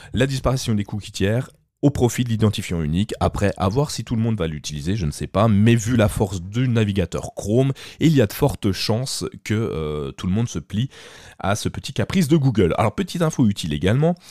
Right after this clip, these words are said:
euh, c'est que cet identifiant unique ne sera pas du tout utilisé en navigation privée. Euh, il s'agit pas de, de, de vous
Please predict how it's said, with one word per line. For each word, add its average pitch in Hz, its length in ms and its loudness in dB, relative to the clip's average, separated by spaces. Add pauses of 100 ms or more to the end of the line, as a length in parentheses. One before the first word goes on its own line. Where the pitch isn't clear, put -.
(260)
euh, 92 160 4
c'est 131 200 -2
que 101 360 0
cet - 460 -6
identifiant 123 460 -2
unique 117 320 0
ne 117 100 2
sera 110 420 -2
pas 82 140 -2
du 113 260 -4
tout - 300 -2
utilisé 127 560 -2
en 95 140 -2
navigation 123 720 -2
privée. 85 340 -6 (640)
Euh, 82 240 -2
il 82 40 -10
s'agit 90 280 -6
pas 110 180 0
de, 80 260 -2 (460)
de, 71 880 -8
de 73 180 -12
vous 98 180 -6